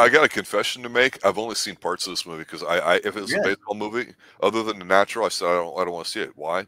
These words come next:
Speaker 1: Because it's baseball. And I
Speaker 2: Well,
Speaker 1: know it's
Speaker 2: it's,
Speaker 1: not
Speaker 2: to
Speaker 1: baseball.
Speaker 2: me, it's kinda like Frequency, in a sense. The
Speaker 1: Yeah.
Speaker 2: guy, he has, just has this, you know, dream to build it, baseball field, and he, uh, builds it. And then he starts, these guys showing up, and they start playing baseball.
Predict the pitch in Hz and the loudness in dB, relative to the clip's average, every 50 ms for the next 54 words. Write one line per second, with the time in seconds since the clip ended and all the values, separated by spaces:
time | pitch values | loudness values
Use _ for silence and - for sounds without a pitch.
0 | _ 78 - - 82 78 71 - - 82 78 82 - - 69 65 67 - _ _ | _ -18 -14 -12 -12 -12 -10 -8 -6 -6 -6 -6 -8 -10 -12 -14 -14 -16 _ _
1 | _ _ _ _ _ - - - - _ _ - 190 117 117 120 123 123 113 101 | _ _ _ _ _ -20 -20 -20 -20 _ _ 2 4 6 6 6 4 2 -2 -4
2 | - - 110 104 95 _ - - - - - - - 190 180 185 196 226 247 254 | -4 -2 0 0 0 _ -2 -6 -4 -4 -6 -4 -4 -4 -2 0 0 0 0 -2
3 | 220 170 - - - - 185 208 240 247 170 135 120 - - 123 143 - - 170 | -4 -4 -4 -4 -2 2 2 2 4 2 0 -2 -2 -4 -4 -4 -2 -2 -2 -6
4 | 127 - - 73 - - _ _ _ _ _ _ _ _ _ _ - 117 113 107 | -4 -6 -10 -12 -12 -14 _ _ _ _ _ _ _ _ _ _ -10 -6 -6 -6
5 | - - 101 98 95 92 - - - 120 104 120 117 123 143 156 156 143 135 131 | -4 -2 -2 -2 -2 -4 -6 -8 -8 -6 0 2 4 4 6 6 6 6 4 2
6 | 123 - _ _ _ _ _ _ _ - - 120 123 127 131 123 120 - 127 - | -2 -6 _ _ _ _ _ _ _ -18 -12 -6 -4 -4 -4 -4 -4 -8 -8 -8
7 | - 123 120 123 123 117 113 - - - _ - 110 110 107 107 101 - 110 113 | -2 0 2 2 2 0 -6 -12 -14 -14 _ -8 -6 -6 -4 -6 -4 -4 -4 -4
8 | 123 123 113 101 - - 107 110 120 131 139 - 101 104 113 110 - 123 120 120 | -4 -4 -6 -6 -6 -4 -4 -2 0 0 -2 -2 -2 -6 -8 -6 -4 -4 -4 -4
9 | - _ _ _ - - - - _ _ - 131 135 135 135 139 131 123 123 120 | -6 _ _ _ -20 -20 -20 -20 _ _ -4 -2 0 0 0 0 -2 -2 -2 -4
10 | 117 104 - 120 113 120 120 113 101 123 123 117 113 131 131 - - _ _ _ | -4 -4 -4 -2 0 2 2 0 0 -2 -2 0 0 0 0 0 -2 _ _ _
11 | _ - - _ _ _ 101 107 110 117 123 117 - 131 120 113 - - 120 117 | _ -20 -20 _ _ _ -4 -2 0 0 0 -2 0 0 0 0 0 -4 -8 -8
12 | 107 - 131 139 170 180 147 - - 127 113 104 98 90 92 95 - - 101 104 | -4 2 4 4 4 4 2 -2 -2 -2 -2 -2 0 0 -2 -2 -2 -4 -12 -12
13 | 101 - - 98 92 - _ - 110 104 95 127 160 185 - - - 95 87 80 | -8 -4 -2 -2 -2 -4 _ -8 -8 -6 -4 -4 -4 -4 -4 -6 -4 -2 -2 -2
14 | 78 | -4